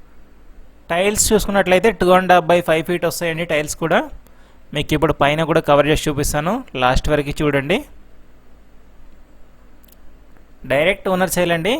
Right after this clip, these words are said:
ఎలాంటి బ్రోకరేజ్ ఉండదు. ఇదంతా పూజ రూమ్ వస్తుంది. ఇక్కడ ఫాల్ సీలింగ్ మొత్తం ఫిక్స్ చేసి ఉంది. Ready to move in పొజిషన్లో ఉందండి. సపరేట్ బోరు, సంపు, ఎలక్ట్రిసిటీ.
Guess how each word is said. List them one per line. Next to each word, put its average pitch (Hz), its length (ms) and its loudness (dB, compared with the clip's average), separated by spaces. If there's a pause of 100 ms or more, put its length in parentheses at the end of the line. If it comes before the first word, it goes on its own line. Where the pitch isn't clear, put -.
(440)
ఎలాంటి 147 320 -2
బ్రోకరేజ్ 147 400 -2
ఉండదు. 139 240 -2 (800)
ఇదంతా 147 280 -4 (100)
పూజ 156 280 -4
రూమ్ 170 180 -4
వస్తుంది. 160 300 -10
ఇక్కడ 156 160 -8 (1400)
ఫాల్ 156 280 0
సీలింగ్ 165 320 -6
మొత్తం 165 220 -8 (100)
ఫిక్స్ - 240 -14
చేసి 156 220 -8
ఉంది. 175 160 -6 (1800)
Ready 170 300 2
to 247 40 8 (120)
move 202 220 0
in 190 120 -8
పొజిషన్లో 180 480 0
ఉందండి. 170 340 -4 (1600)
సపరేట్ 165 500 0
బోరు, 165 320 2 (160)
సంపు, 156 320 2 (1300)
ఎలక్ట్రిసిటీ. 143 640 -6